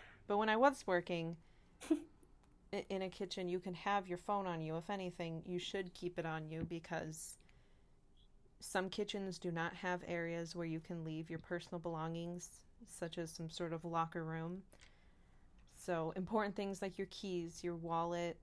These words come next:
Speaker 1: your, your phone, like, you're gonna keep 'em on you. But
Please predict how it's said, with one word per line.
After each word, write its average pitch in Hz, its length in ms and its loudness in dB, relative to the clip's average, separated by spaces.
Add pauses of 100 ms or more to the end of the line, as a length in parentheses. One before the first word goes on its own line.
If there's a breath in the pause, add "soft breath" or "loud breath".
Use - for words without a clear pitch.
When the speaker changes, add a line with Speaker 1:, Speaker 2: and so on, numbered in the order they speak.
Speaker 1:
your, 160 400 0 (140)
your 175 140 -2
phone, 160 420 -2
like, 165 260 -2
you're 214 100 0
gonna 254 200 0
keep 247 220 -6
'em 165 120 -2
on 175 220 2
you. 156 260 -4 (1000 soft breath)
But 175 320 6